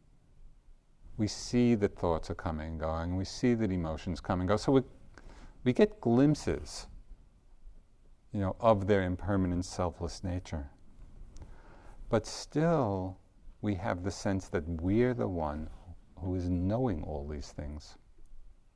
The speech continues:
So we create the sense of the knower, the observer.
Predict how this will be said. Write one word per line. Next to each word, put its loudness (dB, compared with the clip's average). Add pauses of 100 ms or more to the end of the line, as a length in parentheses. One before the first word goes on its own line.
(480)
So -2
we 0
create 0
the -4
sense -6 (160)
of -4
the -2
knower, -2 (840)
the -6 (100)
observer. -4